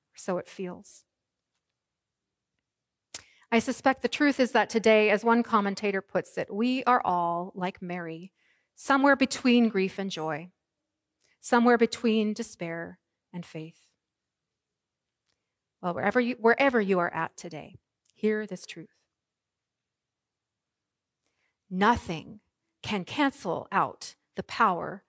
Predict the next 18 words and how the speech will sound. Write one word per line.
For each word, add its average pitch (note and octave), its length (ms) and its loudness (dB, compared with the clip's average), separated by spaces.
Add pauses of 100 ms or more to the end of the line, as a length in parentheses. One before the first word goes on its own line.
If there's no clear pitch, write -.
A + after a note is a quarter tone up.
(100)
of F3+ 100 -12
the F3+ 120 -6
resurrection. E3+ 720 -8 (1600)
Nothing G3+ 800 0 (120)
can G3+ 220 -2
render G#3 300 4
it F3 180 0
irrelevant G3 640 -2 (600)
or G#3 160 -4
null F#3 280 0
and F3 160 -8
void. F3 400 -10 (1500)
Not F#3 240 2
darkness, - 800 -4 (220)
not F#3 240 2
confusion, A3+ 680 -4 (260)
not - 240 -2
grief, - 460 -2